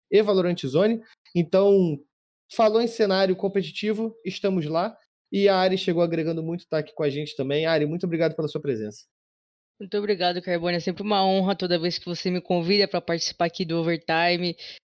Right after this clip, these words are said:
Speaker 2: É, é muito bacana isso, é muito bom tá ao lado de vocês, trabalhar com vocês no dia a dia, e ainda mais a gente poder se reunir aqui e comentar sobre o cenário nacional, internacional, todas as mudanças, todos os furos do Pumba, né? <laughs> Então,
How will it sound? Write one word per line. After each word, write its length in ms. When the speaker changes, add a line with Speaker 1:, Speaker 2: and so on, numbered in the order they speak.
Speaker 2:
É, 520
é 20
muito 320
bacana 600
isso, 320
é 100
muito 300
bom 180
tá 140
ao 60
lado 160
de 100
vocês, 360
trabalhar 360
com 180
vocês 540
no 100
dia 220
a 20
dia, 640
e 60
ainda 140
mais 200
a 20
gente 240
poder 300
se 140
reunir 260
aqui 320
e 80
comentar 460
sobre 240
o 40
cenário 600
nacional, 480
internacional, 680
todas 300
as 140
mudanças, 560
todos 260
os 160
furos 340
do 140
Pumba, 380
né? 180
<laughs> 160
Então, 840